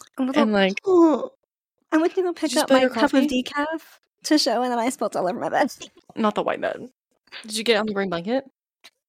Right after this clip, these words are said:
Speaker 1: No, the green blanket is safe.
Speaker 2: <sighs> Hooray. <laughs>
Speaker 1: Don't worry, she's
Speaker 2: Thank
Speaker 1: safe.
Speaker 2: God.
Speaker 1: Yeah. <laughs>
Speaker 2: Um,
Speaker 1: But yeah,
Speaker 2: anyways.
Speaker 1: a cup of decaf, you know.
Speaker 2: Yeah, we both like to just go home and vibe.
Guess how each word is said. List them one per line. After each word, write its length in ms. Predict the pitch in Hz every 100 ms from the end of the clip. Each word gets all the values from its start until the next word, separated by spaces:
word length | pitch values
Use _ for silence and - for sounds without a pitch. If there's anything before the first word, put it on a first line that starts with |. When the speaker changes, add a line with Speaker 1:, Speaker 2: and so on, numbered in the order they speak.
| _ _ -
Speaker 1:
No, 300 | 226 185 120
the 120 | 220
green 180 | 240 240
blanket 300 | 208 220 -
is 120 | -
safe. 380 | - - - - 269 -
Speaker 2:
<sighs> 180 | -
Hooray. 400 | 196 180 - - 226
<laughs> 1500 | 269 - _ - 262 240 - _ _ _ _ _ _ - 277
Speaker 1:
Don't 160 | 262
worry, 220 | 196 147 233
she's 200 | 240 247
Speaker 2:
Thank 160 | 226
Speaker 1:
safe. 260 | - 233 - _ - - -
Speaker 2:
God. 200 | 233 254 - - 311 -
Speaker 1:
Yeah. 100 | 311
<laughs> 80 | _ _ _ _ -
Speaker 2:
Um, 520 | 233 190 196 233 285 _ _ _ 285
Speaker 1:
But 120 | 240
yeah, 140 | 240
Speaker 2:
anyways. 220 | 262 247
Speaker 1:
a 40 | -
cup 160 | 269
of 120 | 269 262
decaf, 600 | 254 247 247 220 214 220 - - -
you 180 | 233 214
know. 500 | 170 143 147 170 - _ _ _ - -
Speaker 2:
Yeah, 160 | 220 240
we 120 | 208
both 220 | 233 262 269
like 120 | 254
to 80 | 240
just 120 | 226
go 120 | 220
home 100 | 214
and 100 | 190
vibe. 280 | 170 160